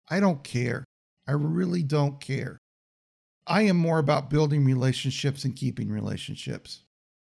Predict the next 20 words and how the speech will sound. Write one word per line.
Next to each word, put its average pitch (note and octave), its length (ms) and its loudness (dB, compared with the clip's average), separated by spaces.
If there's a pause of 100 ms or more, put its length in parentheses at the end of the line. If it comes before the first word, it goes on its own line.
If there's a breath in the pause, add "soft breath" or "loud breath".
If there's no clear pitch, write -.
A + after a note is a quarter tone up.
especially E3 560 0
over C#3 340 4
satisfying C3+ 1040 0
some C#3+ 380 -2
idiots D#3 580 0
on C#3+ 180 0
Twitter, C3+ 540 -2
and B2+ 200 0
you B2+ 100 0
guys C#3 280 0
know C3+ 160 2
who A#2 80 -2
you C#3 240 0
are, B2 240 -2 (1120)
demanding C#3 920 6
that A#2+ 100 -4
I A#2 120 0
say C#3+ 260 0
which C#3 360 0
team C3 440 2